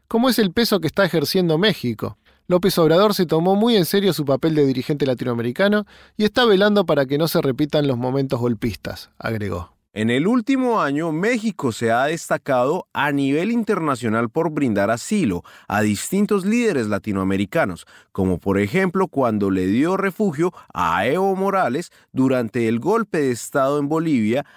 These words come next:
Speaker 2: Además, México brindó asilo a la familia del expresidente peruano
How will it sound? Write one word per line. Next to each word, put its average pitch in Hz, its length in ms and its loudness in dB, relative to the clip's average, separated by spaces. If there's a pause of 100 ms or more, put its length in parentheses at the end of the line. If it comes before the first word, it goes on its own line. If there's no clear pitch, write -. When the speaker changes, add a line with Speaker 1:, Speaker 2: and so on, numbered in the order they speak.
(100)
Speaker 2:
Además, 90 720 0 (240)
México 190 580 0
brindó 107 480 0
asilo 202 640 -2
a 127 80 0
la 95 100 -4
familia 113 720 0
del 98 380 0
expresidente 98 840 -2
peruano 160 560 0